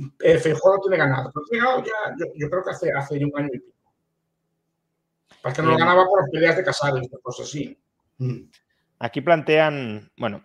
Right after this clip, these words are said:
Speaker 2: una explicación complementaria a la suya. Dice, "Tuvimos dos elecciones seguidas porque pesoe y Podemos no llegaban a un acuerdo. Estaban condenados a entenderse. Y ahora que Podemos desaparece, tiene sentido que pesoe convoque elecciones", ¿no? Como que absorberá o se comerá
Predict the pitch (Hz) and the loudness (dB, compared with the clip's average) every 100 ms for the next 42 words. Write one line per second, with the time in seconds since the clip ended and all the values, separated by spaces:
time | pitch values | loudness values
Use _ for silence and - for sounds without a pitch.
0 | - 113 - 120 107 113 107 107 101 101 | -12 -8 -2 0 0 0 0 0 -2 0
1 | 107 104 104 127 127 113 101 107 120 127 | 2 2 0 0 0 -2 -4 -6 -4 -4
2 | 120 135 120 - 123 - 123 127 135 - | -6 -6 -6 -4 -8 -4 -4 -2 -2 -4
3 | 101 104 104 - 113 - 113 120 123 107 | -8 -8 -8 -6 -6 -4 -4 -4 -8 -8
4 | 107 107 110 110 98 98 95 - 92 85 | -6 -2 -2 -4 -6 -8 -8 -8 -10 -10
5 | 82 - - 110 113 117 107 107 104 95 | -16 -14 -6 -6 -4 -6 -6 -6 -8 -10
6 | 95 95 90 - 87 - _ _ - 104 | -10 -10 -10 -14 -18 -20 _ _ -6 0
7 | 113 113 110 113 113 104 95 104 - 107 | 2 0 -2 -2 -2 -4 -8 -8 -6 -6
8 | - 110 104 101 107 107 113 - - - | -6 -10 -10 -10 -10 -6 -8 -8 -14 -10
9 | 101 101 95 92 92 90 - 85 - 104 | -10 -10 -10 -8 -10 -10 -12 -14 -14 -16
10 | - 95 - 98 - - - 95 95 101 | -12 -12 -8 -8 -8 -10 -10 -8 -4 0
11 | 113 - 110 104 - 101 101 107 120 | 0 -2 -10 -12 -12 -8 -2 -2 -2